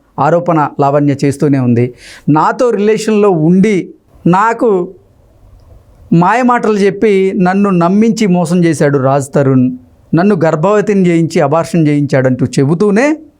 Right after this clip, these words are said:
నాతో రిలేషన్‌లో ఉంటూనే హరియానాతో అలాగే మరికొంతమందితో కూడా రిలేషన్ కొనసాగించాడు, హరియానాతో కావాలని దగ్గరుండి నాకు ఫోన్ చేయించి నన్ను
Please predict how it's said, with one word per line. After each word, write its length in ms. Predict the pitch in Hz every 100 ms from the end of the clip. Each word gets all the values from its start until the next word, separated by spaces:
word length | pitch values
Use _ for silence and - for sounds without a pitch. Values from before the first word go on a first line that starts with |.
| _ _ _ - _ _ _ -
నాతో 260 | 180 233 -
రిలేషన్‌లో 520 | 269 277 285 294 277
ఉంటూనే 540 | 254 233 247 269 254 254 -
హరియానాతో 720 | 185 220 214 202 202 202 208 - _ _ -
అలాగే 260 | 196 214
మరికొంతమందితో 800 | 202 175 214 226 226 214 190 208
కూడా 180 | 196 190
రిలేషన్ 400 | 165 180 180 180
కొనసాగించాడు, 880 | 151 151 165 151 139 143 135 175 - - _
హరియానాతో 540 | 143 180 220 220 208 214
కావాలని 640 | - 170 180 190 185 190
దగ్గరుండి 540 | 151 147 165 185 175
నాకు 260 | 165 151 -
ఫోన్ 340 | 127 165 196
చేయించి 640 | 175 175 170 - 190 165 160 - _ -
నన్ను 460 | - - 214 165